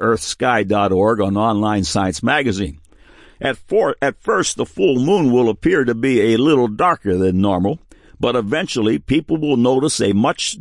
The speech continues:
darker arc moving across the moon with a distinct rusty reddish brown color,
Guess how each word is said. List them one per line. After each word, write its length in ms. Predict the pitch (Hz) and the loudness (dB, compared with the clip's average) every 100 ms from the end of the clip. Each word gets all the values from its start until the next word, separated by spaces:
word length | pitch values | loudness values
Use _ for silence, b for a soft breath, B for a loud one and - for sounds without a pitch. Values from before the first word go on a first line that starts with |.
| 98 | -4
darker 420 | 117 139 143 - 117 | -2 -2 -2 -4 -2
arc 300 | 113 123 92 | -2 -2 0
moving 400 | 107 131 120 110 | 2 2 0 -2
across 480 | 90 151 160 - | -2 -2 -2 -2
the 100 | - | -4
moon 380 | 147 147 113 110 | -2 0 2 2
with 200 | 117 117 | 0 0
a 80 | 104 | -2
distinct 540 | 87 101 - 170 170 - | -2 -2 -2 -4 -4 -6
rusty 520 | 113 127 135 - 160 | -2 0 -2 0 0
reddish 440 | 120 120 147 147 95 | 4 2 2 0 -2
brown 400 | 107 135 135 127 | -2 0 0 -2
color, 400 | 226 196 95 | -2 -2 -4